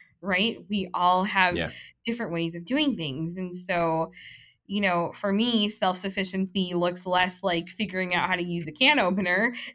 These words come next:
Speaker 1: and more like buying something that I can open.
Speaker 2: Me too. <sighs> It's, it's so, it's unfortunate because I do think that there are a lot of parents. I mean, as,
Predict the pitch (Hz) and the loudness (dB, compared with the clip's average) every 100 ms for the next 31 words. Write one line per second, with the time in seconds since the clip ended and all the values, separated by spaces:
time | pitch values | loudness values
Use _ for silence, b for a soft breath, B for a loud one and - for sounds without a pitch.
0 | - 208 196 202 214 208 196 214 - _ | 2 2 6 6 6 6 4 4 -4 _
1 | _ - 185 277 214 - 180 196 208 214 | _ 4 8 8 8 2 -2 0 2 4
2 | 220 247 269 370 - - 220 220 - 185 | 4 4 2 0 -4 -6 -8 -10 -4 -4
3 | 180 87 - - - B B B B B | -2 -4 -4 -12 -10 B B B B B
4 | B B B B _ - _ 120 117 120 | B B B B _ -20 _ -2 -2 0
5 | - - _ _ - 101 - - - 113 | 0 -2 _ _ -6 -4 -2 -2 0 2
6 | 117 117 117 B B _ _ 127 147 143 | 2 0 -2 B B _ _ 2 6 6
7 | 143 151 147 160 135 120 120 104 104 98 | 6 4 6 6 4 2 2 2 2 2
8 | 107 113 104 85 90 85 85 82 85 85 | 0 0 -2 -4 -2 0 0 0 2 0
9 | 80 - 98 87 80 - - - 113 117 | -2 -4 -2 -2 -2 -4 -6 -4 2 4
10 | 110 104 | 4 2